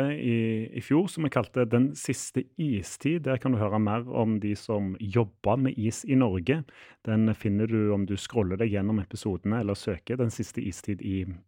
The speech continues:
podcastspilleren din. Men for de som ikke har hørt den, eh, Marianne, helt enkelt, hvordan foregikk denne isdriften? Hvordan, hvordan gjorde de det?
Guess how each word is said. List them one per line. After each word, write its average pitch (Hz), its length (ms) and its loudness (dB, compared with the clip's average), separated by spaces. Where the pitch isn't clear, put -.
podcastspilleren 113 920 -2
din. - 100 -8
Men 139 320 6
for 143 160 4
de 143 80 6
som 147 140 0
ikke 135 180 2
har 117 160 4
hørt - 160 -6
den, 120 260 4
eh, 113 180 2
Marianne, 104 500 2
helt 131 220 -2
enkelt, 117 340 -2
hvordan 117 300 0
foregikk 95 720 -2
denne 98 240 -2
isdriften? 101 960 -6
Hvordan, 107 640 -4
hvordan 131 240 4
gjorde 165 240 2
de 135 60 0
det? - 140 -10